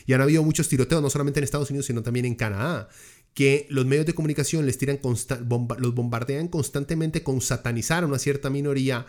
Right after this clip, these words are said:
le suman las conspiraciones a ya una persona desbalanceada y los empujan hacia cometer un acto violento que a lo mejor no hubieran cometido nunca si no se hubieran dejado llevar por estas conspiraciones que existen detrás. El odio yo creo que siempre iba a quedar ahí porque los medios tradicionales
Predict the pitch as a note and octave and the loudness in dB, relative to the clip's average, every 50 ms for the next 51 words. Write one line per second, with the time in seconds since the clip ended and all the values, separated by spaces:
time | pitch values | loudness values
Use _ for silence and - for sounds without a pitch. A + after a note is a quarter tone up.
0 | - - - - - _ - C#3+ C#3 C#3 C#3 C#3 B2+ A#2 - - - - F#3+ A3 | -14 -20 -20 -20 -20 _ -2 2 4 6 6 6 4 4 2 0 2 2 2 2
1 | G#3 F#3+ D3+ B2+ A#2 A#2 - - - A#2 G#2+ - - B2 A#2 A2 G2 - - B2 | 2 0 0 0 0 0 -2 -2 -2 -4 -4 -2 -2 0 0 0 0 -2 0 2
2 | C3+ C3+ B2 A2+ G#2 G#2 - - - - - - _ - A#2+ A#2 G#2+ G2+ C#3 D3+ | 2 2 2 0 -2 -4 -6 -10 -16 -20 -20 -16 _ -4 -4 -2 0 0 0 0
3 | E3 D#3+ D3+ - C#3 B2 - C#3 C3 B2 A#2 A2+ A#2 A2+ A#2+ C3 B2+ C3 C3 C3 | 0 0 -2 -2 -2 -2 -2 -2 -2 -2 0 0 0 0 0 0 0 0 -2 -2
4 | A#2+ - C#3+ C3+ B2 B2 A#2+ A#2+ A#2+ - - C3 B2 A2+ - - A2 G#2 G2+ - | -2 -2 -2 0 0 0 -2 -4 -4 -4 -2 0 0 0 0 -2 -2 -4 -4 0
5 | - D#3+ E3+ D3 - E3+ E3 D#3 - B2+ A#2 G#2 - - A#2 A2 G#2 G2+ G2 F#2 | 2 2 2 2 2 -2 -4 -4 -4 -6 -6 -6 -4 -4 -2 -2 -2 -4 -4 -6
6 | F2+ - _ _ - - _ _ _ _ _ _ _ _ _ _ _ _ _ - | -10 -14 _ _ -20 -20 _ _ _ _ _ _ _ _ _ _ _ _ _ 2
7 | D#3 C#3+ C3+ A#2+ A#2 - - D3+ D#3 D3+ - - - - B2+ B2+ B2+ C3 B2+ B2+ | 4 4 4 0 -2 0 2 2 4 4 2 0 -2 -4 -2 0 0 0 -2 -2
8 | - - D3 C3+ C#3 C3+ C3+ C3 B2+ B2+ A#2+ B2 B2+ G#2+ - - D#3 C#3+ C3+ C#3+ | 0 0 0 0 2 2 2 2 2 0 -2 -4 -6 -8 -2 0 0 2 2 2
9 | D3 C#3+ C#3+ C3 C3+ D#3+ D#3+ E3 F3 F3+ F3+ F3+ F3+ F#3+ F3+ F#3 F3+ F3 F3 E3+ | 0 0 0 0 0 -2 0 0 0 0 0 2 2 0 0 0 -2 -2 0 0
10 | E3 D#3 - E3 D#3+ D#3+ D#3+ D#3 D#3 D#3 D#3+ C#3 - - C#3+ C3+ B2+ C3 B2+ - | 0 0 0 0 0 2 0 0 -2 -2 -4 -4 -2 0 0 0 0 0 0 0
11 | C#3+ C#3+ C#3+ D3 C#3+ B2 - - B2 B2+ C#3 C#3 C3+ A#2+ B2 C3 A#2+ A2 G#2+ A#2 | 0 0 0 0 -2 -2 -2 -2 -2 0 0 0 -2 -2 0 2 2 2 2 2
12 | A#2+ B2 B2+ A#2+ A2 - A2 G#2 G#2 - - G#2 - - A2 F#2 - - G2+ F#2 | 2 0 0 0 -2 -2 -2 -2 -2 -4 -6 -6 -4 -4 -4 -4 -4 -4 -6 -6
13 | F2 - - - F2+ E2 E2 E2+ E2+ - - F#2 - - - - A#2 G2+ - - | -4 -6 -8 -8 -8 -6 -6 -8 -8 -10 -10 -10 -8 -8 -6 -4 -4 -6 -6 -8
14 | - - - - - - - - - - - - D#3 D#3+ D#3 F3 F#3+ G3 G#3+ G#3 | -12 -14 -14 -14 -16 -16 -16 -16 -16 -18 -8 -2 2 2 2 2 2 0 -2 -2
15 | A3+ A3+ G#3+ G3+ - F#3 F#3 F3+ E3+ - - D3 C3+ D3 D3+ D3+ C#3+ - C#3+ B2 | -2 -2 -2 0 0 0 0 0 -2 -2 -2 -4 -2 -2 -2 -2 -2 -2 -2 -2
16 | A#2+ A#2+ B2 B2+ - A#2+ A#2+ - G#2+ G#2 G#2 A2 A#2+ C3 C#3 C3+ - C3+ A#2+ G2+ | -2 -2 -2 -2 -4 -4 -4 -4 -4 -2 -2 0 0 0 0 -2 -2 -4 -4 -4
17 | - A2 A2 A2 A2+ A#2+ B2+ B2 - | -2 -2 -2 -2 -2 -4 -6 -6 -10